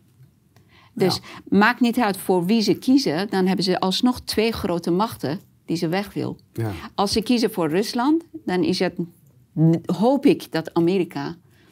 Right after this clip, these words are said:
Speaker 1: en, en ja, bevolking sowieso wil ze weg hebben. Kiezen ze voor Amerika, dan hebben ze Rusland. En
Speaker 2: Dan krijg je dat ge-, dan krijg je die strijd weer, eh, op de grond.
Speaker 1: Ja. Maar
Speaker 2: Maar ja, jij zei net,
Speaker 1: believe
Speaker 2: de, de
Speaker 1: me.
Speaker 2: zoon van de Shah. Is,
Speaker 1: Ja.
Speaker 2: is, maar is hij ook echt populair? Is, ik bedoel,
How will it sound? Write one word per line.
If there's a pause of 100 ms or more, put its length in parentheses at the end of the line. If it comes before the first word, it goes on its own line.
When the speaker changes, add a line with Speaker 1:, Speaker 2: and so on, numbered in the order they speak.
(260)
Speaker 1:
en,
en (180)
ja,
bevolking
sowieso
wil
ze
weg
hebben. (440)
Kiezen
ze
voor
Amerika,
dan
hebben
ze
Rusland. (560)
En (220)
Speaker 2:
Dan
krijg
je
dat
ge-,
dan
krijg
je
die
strijd
weer,
eh,
op
de
grond.
Speaker 1:
Ja. (1000)
Maar
Speaker 2:
Maar
ja,
jij
zei
net,
Speaker 1:
believe
Speaker 2:
de,
de
Speaker 1:
me.
Speaker 2:
zoon
van
de
Shah.
Is,
Speaker 1:
Ja.
Speaker 2:
is,
maar
is
hij
ook
echt
populair?
Is,
ik
bedoel,